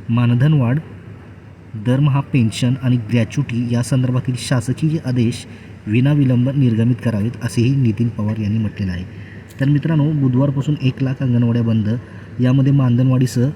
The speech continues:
अ, इतर काही अंगणवाडी कर्मचाऱ्यांच्या मागण्या आहेत. या मागण्याविषयी आंदोलनाचा इशारा आहे.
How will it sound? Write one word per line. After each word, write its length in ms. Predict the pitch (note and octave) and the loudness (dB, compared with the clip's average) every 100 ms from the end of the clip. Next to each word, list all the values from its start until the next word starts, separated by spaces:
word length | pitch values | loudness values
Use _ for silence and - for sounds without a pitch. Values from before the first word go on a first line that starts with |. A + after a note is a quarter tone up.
| - - - | -6 -16 -6
अ, 120 | A#2 B2 - | -2 -2 0
इतर 260 | C3 D3+ | 0 0
काही 340 | C#3+ C#3 C#3+ E3 - - | 0 2 2 2 -4 -6
अंगणवाडी 440 | C3 B2+ C3+ C3+ C3+ | 0 2 4 4 2
कर्मचाऱ्यांच्या 680 | C3+ B2 A#2+ B2 A#2 A#2+ | 2 2 2 2 0 2
मागण्या 380 | B2+ A#2 G#2 A2+ | 2 2 0 0
आहेत. 180 | G#2+ G#2 - - - - - B2 | 0 0 -4 -14 -16 -16 -6 0
या 100 | B2+ | 4
मागण्याविषयी 640 | D3+ C3+ B2 C3 B2 A#2 C3+ - - | 4 4 4 2 2 -2 -2 -8 -4
आंदोलनाचा 500 | B2 A#2+ B2 B2+ A#2+ | 0 2 4 2 0
इशारा 320 | C3 A#2 B2 | -2 0 0
आहे. 240 | A#2+ G2 | 0 -2